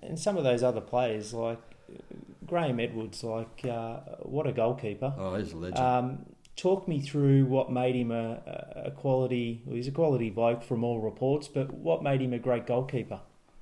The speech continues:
Speaker 2: Well, he was a great cricketer too.
Speaker 1: Yeah.
Speaker 2: Great cricketer at Balgownie. Um, great goalkeeper, a, a great bloke. And I was fortunate that, um, little story about him. He, um,
Speaker 1: Yep.
Speaker 2: w-, well, I went and coached Balgownie.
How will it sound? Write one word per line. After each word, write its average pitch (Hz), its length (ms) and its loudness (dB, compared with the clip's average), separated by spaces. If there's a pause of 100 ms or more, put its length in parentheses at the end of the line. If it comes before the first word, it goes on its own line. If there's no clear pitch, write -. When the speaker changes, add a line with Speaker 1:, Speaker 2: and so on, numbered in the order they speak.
(240)
Speaker 2:
Well, 117 500 4
he 120 80 -2
was 104 140 0
a 98 60 -4
great 113 280 2
cricketer 113 300 -2
too. 107 380 -4 (240)
Speaker 1:
Yeah. 117 180 -2 (120)
Speaker 2:
Great 110 220 -2
cricketer 104 280 -2
at 92 80 -8
Balgownie. 101 500 -2 (560)
Um, 98 440 -4 (120)
great 131 260 2
goalkeeper, 110 540 2 (120)
a, 104 260 -12
a - 20 -8
great 131 280 2
bloke. 113 280 -2
And 104 160 -4 (420)
I 123 200 2
was 117 320 -2
fortunate 120 640 0
that, 110 260 -6
um, 101 360 -4 (360)
little 110 220 0
story 113 280 2
about 101 240 2
him. 113 120 -2
He, 101 160 -2
um, 95 240 2
Speaker 1:
Yep. 90 160 -10 (920)
Speaker 2:
w-, 117 220 -4
well, 113 160 2
I 110 40 4
went 113 160 2
and 110 80 -4
coached 117 220 2
Balgownie. 117 540 0